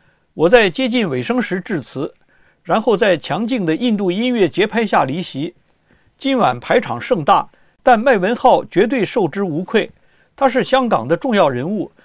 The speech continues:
总是快速地为我和其他来港宾客打造笔挺西装。他也拥有全港最详细的情报网络。白乐人曾告诉我，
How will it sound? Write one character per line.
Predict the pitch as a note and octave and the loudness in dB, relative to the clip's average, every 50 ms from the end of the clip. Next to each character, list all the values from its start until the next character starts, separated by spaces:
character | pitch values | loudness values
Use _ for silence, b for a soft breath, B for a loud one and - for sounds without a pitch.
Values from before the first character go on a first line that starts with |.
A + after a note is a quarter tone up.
| b b b b b | b b b b b
总 | - D#3 E3 | -6 -6 -6
是 | E3 - C4 A#3 G3+ | -4 -4 -2 -2 -2
快 | - - - C4 G3 | 0 2 2 2 2
速 | - - B3 G3 | 2 -2 0 2
地 | E3 E3+ | 2 4
为 | G#3+ B3+ G#3 | 4 4 2
我 | D3+ B2 B2 A#2 | 2 0 -2 -2
和 | - G3+ | -2 -4
其 | G3 - - A#3 | -4 -2 -4 -4
他 | G#3 G#3 A3+ A3+ | 2 4 4 4
来 | G3 A3+ A3+ | 6 4 2
港 | G#3+ F3+ A2+ A2+ | 2 0 -4 -4
宾 | - G3 G#3+ A#3 | -6 -6 -6 -6
客 | G#3+ - A#3 F#3+ - - _ | -4 -2 -2 -2 -2 -4 _
打 | - A#2+ B2+ | -4 -4 -2
造 | B2 G#3+ F#3+ D#3 | 0 0 0 0
笔 | - - F#3+ B3 | 0 -2 -4 -4
挺 | - - B2 A#2+ | -4 -6 -10 -10
西 | A2+ - - F3 | -10 -8 -8 -4
装。 | E3 F3+ F3+ F3 - - _ _ _ _ _ _ _ _ _ _ | 0 0 0 -2 -4 -10 _ _ _ _ _ _ _ _ _ _
他 | - C4+ B3+ | 0 0 2
也 | G#3 E3 E3+ | 2 2 0
拥 | G#3+ A#3+ C4 | 0 -2 -2
有 | A3+ E3+ C3 C3 B2 | 0 0 -2 -2 -6
全 | - - G3+ B3 | -4 -4 -4 0
港 | A3+ E3 C#3 C3+ | 0 -2 -2 -2
最 | B2+ - B3 E3+ | -6 -4 -6 -4
详 | - - C#3 G3 | -4 -4 -4 -4
细 | G#3+ - - F3 | -4 -4 -4 -4
的 | C#3 B2+ | -4 -6
情 | - - D#3 G3+ A#3 | -6 -8 -8 0 2
报 | B3 G#3+ F3 | 4 4 4
网 | C3+ A2+ A#2 B2+ | 2 0 -4 -2
络。 | C3+ F3+ E3 - - _ _ _ _ _ _ _ _ _ _ _ | 0 0 0 -2 -4 _ _ _ _ _ _ _ _ _ _ _
白 | - C#3+ F#3+ | -2 0 0
乐 | B3+ C4+ A3 | 2 2 2
人 | E3 D3 E3 G#3+ | 2 2 0 -4
曾 | G#3+ - D3+ G3+ | -4 -6 -6 -2
告 | G#3 - A#3 E3 | 0 2 2 2
诉 | A#2+ - C3+ | 0 -4 -8
我， | A#2 A#2 - - - | -6 -6 -8 -10 -12